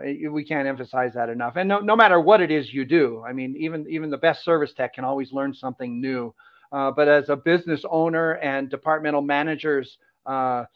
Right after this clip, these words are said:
there, there's plenty for them to learn, because these decisions, if we're gonna do a department or if we're gonna do real indoor air quality,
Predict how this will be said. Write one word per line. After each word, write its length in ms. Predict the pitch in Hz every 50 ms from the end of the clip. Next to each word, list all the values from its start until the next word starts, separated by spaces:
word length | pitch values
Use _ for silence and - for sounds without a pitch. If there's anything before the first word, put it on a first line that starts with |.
| _ _ _ _ _ _
there, 180 | - 151 165 170
there's 260 | 151 135 170 180 175 -
plenty 280 | - 170 170 156 147
for 160 | 139 - 139
them 320 | 131 - 143 160 214 254 247
to 140 | 247 202 156
learn, 480 | 139 139 131 131 131 131 131 131 - _ _ _ _ _ _ _
because 320 | - 160 151 180 175 147 127
these 220 | 143 175 165 156
decisions, 720 | - - 165 151 - - 208 226 196 190 196 175 156 127 151
if 140 | 143 -
we're 100 | - 165
gonna 220 | 135 175 160 143 135
do 180 | 143 160 156
a 60 | 151 -
department 500 | 143 131 - 143 135 131 131 131 127 131
or 40 |
if 80 | 127 - -
we're 100 | 156 139
gonna 200 | 151 160 156 143
do 340 | 131 160 165 165 160 147 - _ _ _ _ _ _ _ _ _ -
real 300 | 160 190 196 185 180 175
indoor 380 | 165 160 160 156 151 147 147 147
air 60 | 143
quality, 380 | 139 - 165 165 165 165 151